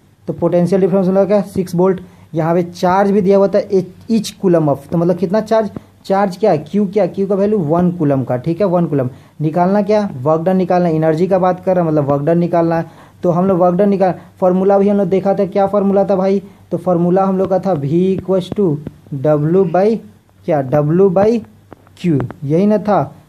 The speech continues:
तो हमको तो V पता है सिक्स है, Q हमको पता है वन है,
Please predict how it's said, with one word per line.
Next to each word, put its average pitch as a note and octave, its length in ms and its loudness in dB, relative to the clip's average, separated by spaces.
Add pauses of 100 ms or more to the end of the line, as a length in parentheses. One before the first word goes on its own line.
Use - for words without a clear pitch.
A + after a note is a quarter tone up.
(160)
तो E3+ 140 0
हमको D#3+ 440 0
तो D3+ 160 -2
V C3 240 -2
पता E3+ 340 -2
है G3 140 -2
सिक्स D3 560 -10
है, D#3+ 260 -4 (520)
Q G#3 140 0
हमको E3 320 0
पता F#3+ 440 -4
है F#3+ 200 -2
वन C3 420 -4
है, D3+ 280 -4